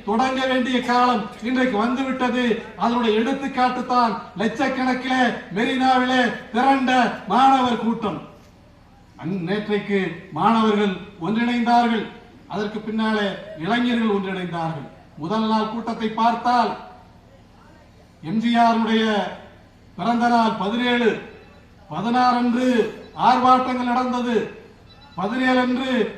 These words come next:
மாணவர்கள் உட்கார்ந்தார்கள், பதினெட்டாம் தேதி கொஞ்சம் கொஞ்சமாக இளைஞர்கள் கூடினார்கள்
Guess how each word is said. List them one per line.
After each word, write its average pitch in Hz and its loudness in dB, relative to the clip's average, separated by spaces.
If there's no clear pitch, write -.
மாணவர்கள் 254 2
உட்கார்ந்தார்கள், 247 0
பதினெட்டாம் 247 2
தேதி 240 0
கொஞ்சம் 233 0
கொஞ்சமாக 220 2
இளைஞர்கள் 220 -2
கூடினார்கள் 175 -6